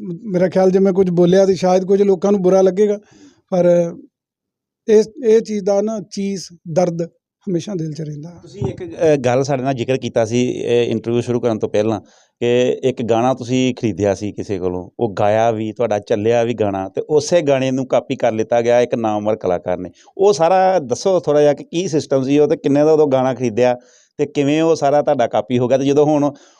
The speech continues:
Speaker 2: ਉਹ ਗਾਣਾ ਆਪਣਾ ਦੇਖਦੇ ਹੋ ਜਾਂ ਉਸ ਕਲਾਕਾਰ ਦਾ ਦੇਖਦੇ ਹੋ ਤੇ ਕੀ ਮਨ 'ਚ ਆਉਂਦਾ?
Speaker 1: ਚਲੋ ਗਾਣਾ ਮੈਂ ਕਿੰਨੇ ਦਾ ਲਿਆ ਉਹ ਤੇ, ਅ, ਨਹੀਂ ਗੱਲ ਕਰਨੀ ਚਾਹੀਦੀ ਹੈ ਮਾਈਕ ਦੇ ਉੱਤੇ। ਉਹ ਗਾਣਾ, ਅ, ਬਾਬੂ ਸੇ ਮਾਨ ਹੋਣਾ ਦਾ ਲਿਖਿਆ ਸੀ ਜੀ।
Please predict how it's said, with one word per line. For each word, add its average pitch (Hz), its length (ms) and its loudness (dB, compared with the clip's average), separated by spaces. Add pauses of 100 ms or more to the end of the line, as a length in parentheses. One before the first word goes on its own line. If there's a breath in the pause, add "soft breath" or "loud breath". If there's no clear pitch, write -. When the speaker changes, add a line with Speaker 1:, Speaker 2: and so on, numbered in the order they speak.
(180 loud breath)
Speaker 2:
ਉਹ 139 160 0
ਗਾਣਾ 143 220 2
ਆਪਣਾ 147 300 0
ਦੇਖਦੇ 147 340 0
ਹੋ 151 60 4
ਜਾਂ 151 140 0
ਉਸ 151 280 0
ਕਲਾਕਾਰ 143 400 0
ਦਾ 160 80 0
ਦੇਖਦੇ 143 260 0
ਹੋ 147 40 2
ਤੇ 151 60 0
ਕੀ 156 160 -4
ਮਨ 131 180 0
'ਚ 104 80 -8
ਆਉਂਦਾ? 90 200 -10 (1700)
Speaker 1:
ਚਲੋ 226 220 4
ਗਾਣਾ 190 340 2
ਮੈਂ 226 140 2
ਕਿੰਨੇ 208 280 0
ਦਾ 208 140 2
ਲਿਆ 202 300 4
ਉਹ 196 200 2
ਤੇ, 180 160 -4
ਅ, 165 520 0
ਨਹੀਂ 165 380 2 (380)
ਗੱਲ 160 160 4
ਕਰਨੀ 160 300 0
ਚਾਹੀਦੀ 165 280 0
ਹੈ 170 40 0 (100)
ਮਾਈਕ 160 280 -4
ਦੇ 165 100 -2
ਉੱਤੇ। 175 140 0
ਉਹ 214 120 2
ਗਾਣਾ, 240 480 2
ਅ, 208 60 -8 (1040)
ਬਾਬੂ 180 220 2
ਸੇ 185 100 -4
ਮਾਨ 180 260 4
ਹੋਣਾ 180 160 2
ਦਾ 156 100 0
ਲਿਖਿਆ 147 280 -2
ਸੀ 139 120 -8
ਜੀ। 151 200 -8